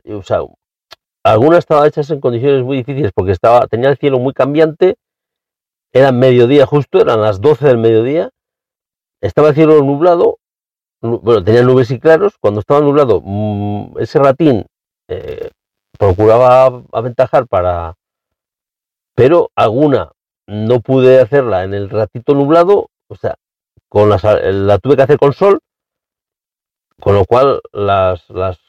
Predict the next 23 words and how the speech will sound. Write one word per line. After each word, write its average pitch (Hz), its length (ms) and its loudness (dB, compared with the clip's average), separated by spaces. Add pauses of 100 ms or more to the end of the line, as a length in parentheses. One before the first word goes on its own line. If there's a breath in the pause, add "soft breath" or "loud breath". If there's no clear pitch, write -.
las 92 280 -4
luces 123 280 0
y - 20 2
las 127 140 4
sombras 123 260 -2
son 127 160 -6
muy 127 340 -4
duras, 165 360 0 (760)
de 107 180 0
ahí 120 160 2
que, 117 340 0 (300)
un, 110 400 -6
repito, 113 340 2
en 123 80 4
una 123 120 4
de 120 60 4
las 120 140 2
fotos 117 260 -2
no 117 120 2
haya 113 200 4
si-, 110 280 -12
no 110 180 0
s-, - 160 -4